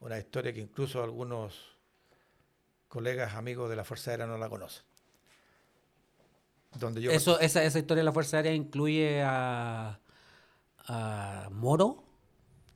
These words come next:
Speaker 1: No, Moro, <laughs> mi amigo Moro no está ahí en ese, en esa,
Speaker 2: Ah,
Speaker 1: en
Speaker 2: ya,
Speaker 1: esa
Speaker 2: ya,
Speaker 1: parte.
Speaker 2: ya, porque él estaba preocupado, hablé el otro día con él y no quería, dijo de que él tenía anécdota en contra de los Cobras, él estaba en
Speaker 1: Ah,
Speaker 2: contra
Speaker 1: sí.
Speaker 2: de los Cobras, pero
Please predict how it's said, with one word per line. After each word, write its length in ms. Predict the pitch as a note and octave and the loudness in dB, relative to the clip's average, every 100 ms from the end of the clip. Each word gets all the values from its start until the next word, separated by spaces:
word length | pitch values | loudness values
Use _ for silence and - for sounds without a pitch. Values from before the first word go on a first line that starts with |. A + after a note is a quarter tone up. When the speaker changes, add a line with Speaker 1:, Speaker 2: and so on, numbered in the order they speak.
| - - - - | -20 -20 -12 4
Speaker 1:
No, 220 | F3+ D#3+ | 8 8
Moro, 320 | D#3 G3 F3 - | 10 10 10 6
<laughs> 60 | C#3 | 2
mi 140 | C#3 | 4
amigo 320 | C#3+ E3 E3 E3+ | 4 4 0 2
Moro 240 | F3 E3+ | 4 4
no 100 | D3+ | 2
está 200 | - E3 | 4 6
ahí 140 | D#3+ | 6
en 80 | D3+ | 6
ese, 380 | C#3+ C3+ B2+ A#2 G#2+ | 2 0 -2 -2 -2
en 140 | D3+ | 0
esa, 300 | E3+ F3+ E3+ | 2 4 4
Speaker 2:
Ah, 60 | D3 | 2
Speaker 1:
en 80 | |
Speaker 2:
ya, 40 | B2+ | 2
Speaker 1:
esa 120 | A#2 | 2
Speaker 2:
ya, 40 | |
Speaker 1:
parte. 180 | A2 A2 | 2 0
Speaker 2:
ya, 120 | B2 | 0
porque 360 | A#2+ C#3 D3+ D3 | 0 4 4 6
él 80 | D#3 | 4
estaba 260 | D#3 E3+ D#3+ | 6 6 6
preocupado, 360 | D3 D3 D3+ | 4 6 8
hablé 180 | C#3+ C#3 | 8 6
el 80 | C#3+ | 4
otro 140 | C#3+ | 4
día 160 | C#3+ C#3+ | 4 4
con 140 | C#3 | 4
él 180 | C#3+ D3 | 4 2
y 320 | C#3 C3+ C3 | 2 0 0
no 200 | B2 C3 | -2 -4
quería, 500 | B2 C3 C3+ C3 B2 | -4 -2 0 0 -2
dijo 460 | A2+ A2 B2 C#3 C#3 | -4 -6 -4 0 2
de 140 | C3 | 0
que 80 | C3 | 0
él 120 | C#3 | 0
tenía 220 | C#3 C#3+ D3 | 2 2 2
anécdota 800 | D3 C#3+ D3 D3 C#3 C3+ C3 B2+ | 2 0 2 2 2 2 0 -2
en 120 | B2+ | 0
contra 360 | E3+ F3 E3+ | 0 2 2
de 60 | D#3+ | 0
los 120 | D3+ | 0
Cobras, 400 | - F#3+ A2+ G2+ A#2+ | 4 6 6 0 -8
él 100 | B2 | -8
estaba 420 | - C#3 B2+ B2 | -4 -2 -2 0
en 80 | C#3 | 4
Speaker 1:
Ah, 60 | |
Speaker 2:
contra 200 | F3 D#3 | 4 6
Speaker 1:
sí. 40 | E3+ | 6
Speaker 2:
de 80 | |
los 80 | E3+ | 4
Cobras, 380 | E3+ C#3 B2+ D3+ | 4 4 4 0
pero 280 | G#3+ A3 G#3+ | 2 2 2